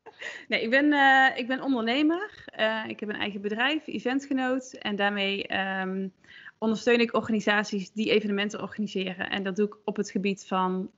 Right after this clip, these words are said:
eh, concepting. Dus meedenken over, eh, wat voor concepten je kunt bedenken. En hoe je de, de klantreis, zeg maar, zo, eh, optimaal mogelijk kunt krijgen.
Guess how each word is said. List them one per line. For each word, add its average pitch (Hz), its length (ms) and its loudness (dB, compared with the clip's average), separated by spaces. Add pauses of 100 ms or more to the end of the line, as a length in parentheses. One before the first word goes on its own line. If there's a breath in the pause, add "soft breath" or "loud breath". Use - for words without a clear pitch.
eh, - 300 -4 (120)
concepting. 269 640 2
Dus 214 160 0
meedenken 196 540 0
over, 202 540 -4 (340 soft breath)
eh, 107 340 -6
wat 208 160 -4
voor 208 120 -2
concepten 240 380 2
je 226 60 2
kunt 226 120 4
bedenken. 214 420 2
En 202 60 2
hoe 190 160 2
je 190 80 -2
de, 190 320 0
de 196 100 -6
klantreis, 233 560 2
zeg 214 160 -6
maar, 202 180 -4
zo, 202 260 -4
eh, 196 320 -4
optimaal 208 360 -4
mogelijk 202 340 0
kunt 190 180 -4
krijgen. 190 480 -2